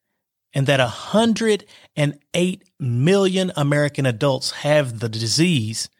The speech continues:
and only twenty-five percent of them have it under control. So what is this disease? This disease is one that is very common, and every single one of us have heard of it. The disease is hypertension,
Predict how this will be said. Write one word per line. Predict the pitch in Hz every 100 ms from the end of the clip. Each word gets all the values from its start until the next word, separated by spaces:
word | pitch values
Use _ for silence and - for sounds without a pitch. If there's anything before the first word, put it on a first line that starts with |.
| -
and | 185
only | 208 190
twenty-five | - - 226 208 208 196 -
percent | 147 - 202
of | 156
them | 165
have | 143 180
it | 175
under | 170 175 165
control. | 160 143 - 185 143 107 - _ _ _ _ _ -
So | - 175
what | 202
is | 220 180
this | 139 -
disease? | 117 101 110 98 92 - - _ _ _ _ _ _ _ _ _ _
This | 104 160 202
disease | 160 131 107 185 135 110 107 - - _
is | - 143 123
one | 143 151 143
that | 135
is | 113
very | 104 151 147
common, | 139 147 143 139 135 - _
and | 143 135 147 _ _
every | 165 180 156 165
single | 151 156 139
one | 131 143
of | 123
us | 120
have | 127 117
heard | - 131 113
of | 107
it. | 117 - _ _ _ _ _ _
The | 139
disease | 127 107 151 175 120 110 - - _ _ _ _ _ _
is | 135
hypertension, | 139 135 127 110 143 120 -